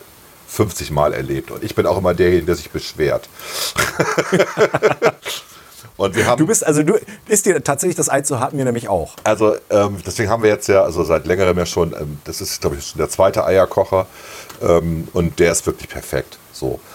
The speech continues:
Speaker 1: Man, man, man muss immer dieselben Eier kaufen, also man, wir nehmen jetzt nicht diese ganz kleinen, sondern immer diese größeren Eier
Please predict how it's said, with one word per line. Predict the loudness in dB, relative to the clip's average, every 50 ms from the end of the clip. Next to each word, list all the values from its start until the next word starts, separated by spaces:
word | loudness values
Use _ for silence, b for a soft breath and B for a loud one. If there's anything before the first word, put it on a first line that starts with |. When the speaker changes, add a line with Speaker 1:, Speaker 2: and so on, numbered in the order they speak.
| B B
Speaker 1:
Man, | -4 -2 0
man, | 0 -2 -2 -2 -2
man | -2 2
muss | 2 2 0 2
immer | 0 0
dieselben | 0 0 2 2 2 2 2 0
Eier | 2 4 4 4
kaufen, | 2 4 6 6 6 6 2 -6 -8 -6
also | -6 -6 -2
man, | -2 -4 -4 -2
wir | -4 -2
nehmen | -2 0 -2
jetzt | -2 -4
nicht | -6 -10 -10 -10
diese | -8 -2
ganz | -2 -2 -2 -2
kleinen, | 0 2 4 6 6 6 4 2
sondern | 2 0 2 0
immer | 0 -4 -4
diese | -4 -6 -8
größeren | -10 -2 2 2 2 2 2 0 0 0
Eier | 2 4 4 6 6 6 4 2